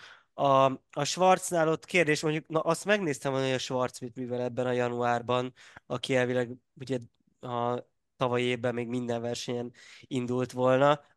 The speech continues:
azt tényleg nem tudom, hogy vele mi történt <laughs> volna itt, eh, itt a január végére. Öm,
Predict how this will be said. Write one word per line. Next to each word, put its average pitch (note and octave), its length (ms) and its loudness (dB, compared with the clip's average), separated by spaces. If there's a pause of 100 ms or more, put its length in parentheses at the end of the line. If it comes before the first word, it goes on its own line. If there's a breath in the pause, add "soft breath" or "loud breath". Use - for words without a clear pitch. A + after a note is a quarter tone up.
azt C#3 200 -4
tényleg B2+ 220 2
nem A#2 140 -2
tudom, A#2 180 -6
hogy A#2 140 -4
vele A#2 180 0
mi A#2 120 -6
történt A#2+ 460 -6 (120)
<laughs> D#3 80 -2
volna C3+ 320 6
itt, B2 260 -6
eh, B2 160 -2 (360 loud breath)
itt B2 240 -4
a A#2+ 240 2
január A#2+ 520 2
végére. C#3 580 2 (480 loud breath)
Öm, C#3 680 4